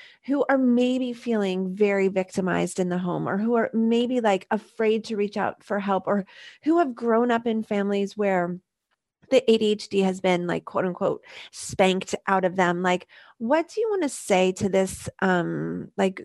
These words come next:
group of people who are so identifying with all of the things that you're saying? What encouragement might you have for them?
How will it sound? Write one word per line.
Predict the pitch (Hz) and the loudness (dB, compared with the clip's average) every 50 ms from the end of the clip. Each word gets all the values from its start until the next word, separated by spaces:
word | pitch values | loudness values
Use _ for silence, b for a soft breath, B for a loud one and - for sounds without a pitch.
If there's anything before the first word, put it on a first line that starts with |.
| - 202 | -14 -12
group | - 220 233 254 269 269 269 | -6 -2 0 0 0 0 -2
of | 262 233 233 | -6 -8 -4
people | - 220 214 214 208 202 | -4 -4 -2 -2 -2 -2
who | 202 208 | -2 0
are | 196 - | -2 -2
so | - - - - - - - 262 240 247 247 247 254 254 247 - | -4 -6 -12 -18 -18 -10 -6 -4 -2 0 2 2 2 2 2 2
identifying | 220 226 202 214 190 180 185 185 190 - 180 175 175 175 170 180 | 2 0 2 2 0 0 0 -2 0 0 0 0 0 -2 -2 -4
with | 175 180 - - | -6 -6 -4 -2
all | 170 175 170 175 | 0 0 0 0
of | 165 | -2
the | 165 180 180 | -2 -6 -6
things | - - 170 175 180 | -4 -8 -8 -6 -6
that | - 180 | -6 -6
you're | - 170 175 | -4 -6 -8
saying? | 180 - 185 175 170 175 | -6 -6 -6 -6 -6 -4
What | 190 269 330 - | -4 -4 -4 -4
encouragement | 330 330 320 - - 208 196 185 190 - 190 180 - | -6 -8 -10 -8 -6 -6 -6 -6 -6 -6 -8 -8 -6
might | - 175 175 - | -6 -8 -8 -6
you | - 180 | -8 -10
have | 175 170 185 180 - | -10 -8 -10 -12 -12
for | - - - - | -10 -12 -10 -8
them? | 50 50 - - - - | -8 -8 -10 -10 -14 -20